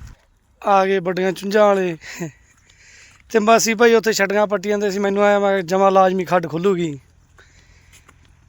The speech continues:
ਤੇ ਉਹੀ ਗੱਲਬਾਤ ਹੋ ਗਈ। ਇਹ ਆ ਸੀ ਤੇ ਇੱਧਰੋਂ ਆ ਸੀ। ਚੱਲ ਪਾਣੀ ਦਾ ਥੋੜ੍ਹਾ ਹੀ ਪਿਆ, ਘਾਰਾ ਨਹੀਂ ਪਿਆ ਏਡਾ,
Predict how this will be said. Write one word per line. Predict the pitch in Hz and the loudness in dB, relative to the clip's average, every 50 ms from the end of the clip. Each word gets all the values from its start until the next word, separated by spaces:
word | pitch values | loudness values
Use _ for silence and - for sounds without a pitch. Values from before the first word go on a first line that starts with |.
| _ _ - | _ _ -12
ਤੇ | - - | -12 -10
ਉਹੀ | - - 277 277 277 247 262 269 240 | -2 4 6 8 8 8 6 4 2
ਗੱਲਬਾਤ | 233 226 214 202 196 196 196 185 165 160 | 2 2 4 4 2 2 2 2 0 -2
ਹੋ | 156 151 156 | -6 -6 -8
ਗਈ। | 143 143 147 135 113 _ _ _ _ _ _ _ _ _ _ _ _ _ _ _ _ - - _ _ _ _ _ _ - | -8 -10 -12 -14 -16 _ _ _ _ _ _ _ _ _ _ _ _ _ _ _ _ -20 -20 _ _ _ _ _ _ -12
ਇਹ | 196 - - - | -12 -8 -4 0
ਆ | 196 202 226 226 | 4 4 4 4
ਸੀ | 190 220 233 233 220 202 185 _ _ _ _ _ _ _ _ _ _ _ _ _ _ _ | 2 -2 -8 -8 -10 -12 -16 _ _ _ _ _ _ _ _ _ _ _ _ _ _ _
ਤੇ | - 202 208 | -10 -8 -6
ਇੱਧਰੋਂ | 214 190 214 226 240 269 - _ _ _ _ _ _ _ - | -4 -2 0 0 -2 -2 -6 _ _ _ _ _ _ _ -6
ਆ | 185 190 202 202 | -2 2 2 2
ਸੀ। | 170 156 165 147 131 143 _ _ _ _ _ _ _ _ _ _ _ _ - _ _ _ - _ - - _ _ _ _ _ _ _ - _ _ _ _ _ _ - - _ _ _ _ _ _ - | 2 0 -6 -12 -14 -16 _ _ _ _ _ _ _ _ _ _ _ _ -20 _ _ _ -20 _ -20 -20 _ _ _ _ _ _ _ -20 _ _ _ _ _ _ -20 -20 _ _ _ _ _ _ -2
ਚੱਲ | - 196 202 208 196 | 0 2 2 2 2
ਪਾਣੀ | - 202 202 202 | 2 2 0 2
ਦਾ | 208 214 | 0 -2
ਥੋੜ੍ਹਾ | 190 151 170 190 208 | -2 -2 -2 -2 0
ਹੀ | 214 | 0
ਪਿਆ, | 190 202 196 190 | 0 0 0 2
ਘਾਰਾ | 214 208 202 196 | 2 2 2 2
ਨਹੀਂ | 196 196 | 0 -2
ਪਿਆ | 170 190 190 | -2 -4 -2
ਏਡਾ, | 185 190 208 220 196 | 0 0 0 0 -2